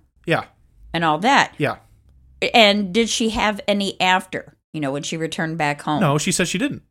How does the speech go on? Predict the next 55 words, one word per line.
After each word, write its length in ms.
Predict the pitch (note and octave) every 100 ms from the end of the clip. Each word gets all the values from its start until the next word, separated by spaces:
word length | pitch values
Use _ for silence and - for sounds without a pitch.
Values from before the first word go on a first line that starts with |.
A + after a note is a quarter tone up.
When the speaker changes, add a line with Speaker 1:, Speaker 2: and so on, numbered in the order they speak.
| _
Speaker 2:
Oh, 80 | F3+
she 180 | F3 F#3+
didn't? 400 | F3 D3+ - -
Speaker 1:
Yeah. 200 | C4+ B2 _ F3
Speaker 2:
Oh, 220 | A#3+ -
Speaker 1:
You, 40 | C4+
you 40 |
Speaker 2:
okay. 100 | D4
Speaker 1:
wrote 200 | F#4 G4+
that. 220 | D#3 B2
What 120 | A#3+ G4
do 60 |
you, 100 | F#4+
what 140 | A#3+ G4+
are 40 |
you 80 | G4+
asking 320 | G4 G#4 F#4+
me 60 | G4
Speaker 2:
Well, 100 | C#4
Speaker 1:
that 120 | F4
Speaker 2:
I 20 |
Speaker 1:
you 80 | G#4+
Speaker 2:
had 80 | E4+
a 40 | D4+
Speaker 1:
wrote 140 | -
that? 200 | F4 F4
Speaker 2:
Spacey 120 | F#4+
man 180 | C#4 B3+
y-, 180 | B3 - _ _ -
Speaker 1:
Oh, 240 | G3 D#3 A#2+
my 80 |
God. 180 | A#2 A#2
Speaker 2:
attack 360 | B2 G#3+ G3 G#3+
me 180 | F#3+ E3
again. 420 | D#3+ E3 A#2+ E3+ -
Speaker 1:
Oh, 160 | F3+
my 120 | B2 A#2+
Speaker 2:
Do 80 | B3 C#4+
it 40 |
Speaker 1:
God. 120 | C4
Speaker 2:
again. 400 | B3 C4 G3+ - - -
Speaker 1:
Okay, 300 | D#3+ D3+ G#2
so 280 | - D#3 G#2 - - - -
after 200 | A3 A3
the 100 | F3+
Ricci 320 | E3+ D#3 C3+
family, 440 | - A#2+ A#2+ C3 B2
uh, 60 |
they, 240 | A2 B2 B2+
they're 260 | A#2+ B2
like, 180 | A#2+ A2
"Okay, 260 | A#2 G#2+ G2+
jig 240 | G#2+ A2
is 120 | G#2+
up, 340 | A2+ - -